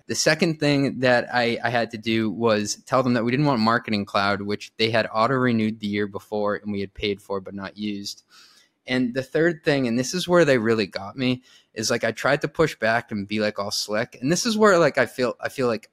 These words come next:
I had imposter syndrome and it actually backfired on me. Like, I tried to act like I knew more than I, I did. It,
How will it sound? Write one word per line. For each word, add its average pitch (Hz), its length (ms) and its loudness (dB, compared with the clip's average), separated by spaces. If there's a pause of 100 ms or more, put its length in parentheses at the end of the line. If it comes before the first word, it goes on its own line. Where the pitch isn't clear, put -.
(440)
I 123 120 0
had 131 260 0
imposter 113 540 -2
syndrome 131 420 0
and 113 80 0
it 98 40 0
actually 101 340 -6
backfired 107 540 0
on 131 140 4
me. 139 120 2
Like, 117 180 -2
I 107 40 -4
tried 113 320 0
to 110 120 -4
act 107 180 -4
like 107 140 -6
I 104 60 -2
knew 101 280 -2
more 101 260 -4
than 101 140 -8
I, 92 140 -12 (160)
I 107 100 -4
did. 104 380 -8 (520)
It, 123 200 -4